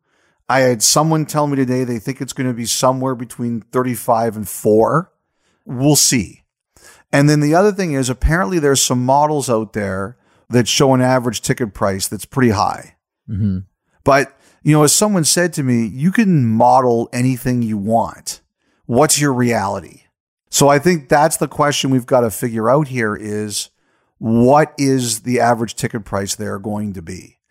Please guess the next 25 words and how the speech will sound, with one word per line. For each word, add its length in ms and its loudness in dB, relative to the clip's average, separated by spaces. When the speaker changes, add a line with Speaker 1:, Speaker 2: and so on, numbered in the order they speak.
Speaker 1:
You 80 2
know, 120 6
for 180 0
example, 420 -2
some 280 0
of 40 -4
these 160 -4
are 40 -10
supposed 380 -8
to 60 -14
be 100 -10
bleacher 440 -10
seats. 380 -14
Can 200 -6
you 120 -4
sell 560 2
a 40 -6
bleacher 460 -4
seat 420 -12
for 220 -2
a 60 4
high 260 -6
ticket 360 -14
price? 420 -16
Like, 180 -12